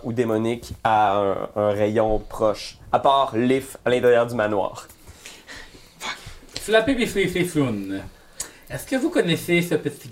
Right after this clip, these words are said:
Speaker 2: gnome qui était dans votre boutique ?
Speaker 1: Puis tu vois, elle regarde les corps, tu sais, à moitié calcinés, puis elle est juste, « Non, non, ça ne me dit rien, je n'ai jamais reçu. » Puis elle regarde en faisant comme, « Non. » Mais toi, Raph, tu reconnais les hommes qui sont par-dessus le gnome.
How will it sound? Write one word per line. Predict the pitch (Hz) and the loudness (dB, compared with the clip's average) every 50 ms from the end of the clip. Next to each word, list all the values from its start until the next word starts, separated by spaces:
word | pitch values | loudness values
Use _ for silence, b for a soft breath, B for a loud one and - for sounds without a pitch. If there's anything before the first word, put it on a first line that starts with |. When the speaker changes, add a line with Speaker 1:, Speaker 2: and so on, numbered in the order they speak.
| 113 117 | -10 -6
Speaker 2:
gnome | 117 110 107 104 104 101 101 101 101 98 101 101 | -4 -4 -2 -2 -4 -4 -4 -6 -6 -8 -8 -8
qui | - - | -10 -10
était | 101 - 117 | -10 -8 -6
dans | 117 127 113 | -4 -2 0
votre | 110 107 - - 147 | 0 0 0 -2 -4
boutique ? | 135 120 107 - - - 90 87 85 B B B 82 87 - | -4 -4 -6 -8 -8 -10 -12 -12 -12 B B B -10 -8 -4
Speaker 1:
Puis | - | 0
tu | - 202 | 4 4
vois, | 254 233 - - - - - - | 6 6 4 0 -4 -10 -4 -2
elle | - 185 | -2 0
regarde | 190 185 214 233 196 | 2 2 2 2 2
les | 185 175 143 | 0 0 2
corps, | - 196 185 196 208 190 | 4 6 6 6 6 2
tu | - - 185 | 0 0 2
sais, | 190 180 | 2 4
à | |
moitié | 165 160 165 165 202 175 | 4 4 2 2 0 0
calcinés, | - 185 170 - - 185 185 190 | 0 0 0 0 0 0 0 2
puis | 190 196 | 2 2
elle | 185 | 2
est | 185 | 2
juste, « | 233 349 - - 415 | 0 0 0 2 4
Non, | 302 - 523 466 - - - | 8 10 8 8 8 2 -6
non, | 523 466 494 453 427 - 453 466 | -2 0 2 2 4 2 0 0
ça | - - 381 | 0 0 2
ne | 330 | 6
me | 359 403 427 | 6 6 6
dit | 392 | 4
rien, | 370 359 320 370 370 | 2 2 2 2 2
je | 339 302 | 0 2
n'ai | 415 440 427 | 2 2 2
jamais | 320 403 381 392 359 | 4 2 2 2 2
reçu. » | - 262 277 320 - - B B B B B B B B B - - | 0 -2 -6 -8 -8 -8 B B B B B B B B B -2 0
Puis | 208 220 | 2 2
elle | 202 | 4
regarde | 175 202 220 226 214 | 4 4 4 4 2
en | 202 | 0
faisant | - 202 190 180 202 190 | 0 0 2 2 2 2
comme, « | - 190 180 170 165 156 - - - - - - - - - - - - - - - - - - - | 2 0 0 0 -2 -6 -10 -16 -18 -20 -20 -20 -20 -6 -2 -2 -2 -2 -4 -10 -14 -16 -16 -2 2
Non. » | 226 262 247 247 262 262 - - - - - - - - - - - - - - - - - | 2 4 4 2 0 -4 -6 -14 -16 -14 -12 -12 -12 -12 -16 -18 -20 -20 -20 -20 -10 -2 0
Mais | 117 | 0
toi, | 113 - 180 233 233 | 2 2 2 2 2
Raph, | 117 107 101 - - - - | 0 -2 -6 -6 -10 -16 -6
tu | - - | -2 -2
reconnais | 110 - - 120 117 131 131 | 0 2 2 2 4 4 2
les | 120 107 98 107 | 2 0 2 4
hommes | 113 113 113 113 | 2 2 2 0
qui | 107 - | -4 -6
sont | - - 92 | -6 -8 -8
par-dessus | - - - - 123 107 104 98 - - - | -6 -2 -2 0 0 0 -2 -2 -2 -4 -4
le | 98 104 | -4 -4
gnome. | 104 101 101 - - | -4 -4 -4 -4 -6